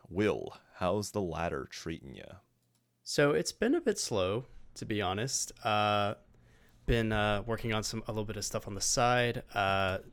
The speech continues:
Speaker 2: so my, my ladder experience has been a little bit sparse, but that being said, we are getting back into it. We are finally getting to a point where we're starting to feel a little less rusty.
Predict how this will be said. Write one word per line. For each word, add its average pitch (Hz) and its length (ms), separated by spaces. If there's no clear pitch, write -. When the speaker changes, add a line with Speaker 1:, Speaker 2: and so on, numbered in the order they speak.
Speaker 2:
so 92 260
my, 95 280
my 120 80
ladder 131 240
experience 113 400
has 101 80
been 98 160
a 92 40
little 127 320
bit 113 220
sparse, 92 460
but - 640
that 107 160
being 113 220
said, 107 280
we 101 120
are 107 220
getting 101 260
back 98 280
into 98 360
it. 98 280
We 104 220
are 95 320
finally 117 500
getting 104 260
to 101 140
a 92 60
point 98 320
where 95 100
we're 92 60
starting - 300
to - 60
feel 92 180
a 87 40
little 92 200
less 90 280
rusty. 117 560